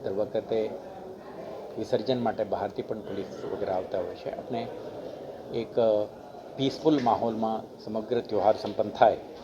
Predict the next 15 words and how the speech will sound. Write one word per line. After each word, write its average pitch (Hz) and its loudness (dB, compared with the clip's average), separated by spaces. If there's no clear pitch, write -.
તે 120 -2
માટે 107 -2
જરૂરી 104 -2
પરિબળો 104 2
આપણે 101 -2
મોબિલાઇઝ 104 2
કરી 117 0
રહ્યા 113 2
છીએ. 135 -2
વખતો 123 4
વખત 120 4
આપના 110 -6
માધ્યમથી 104 -4
શહેરના 110 0
લોકોને 113 -4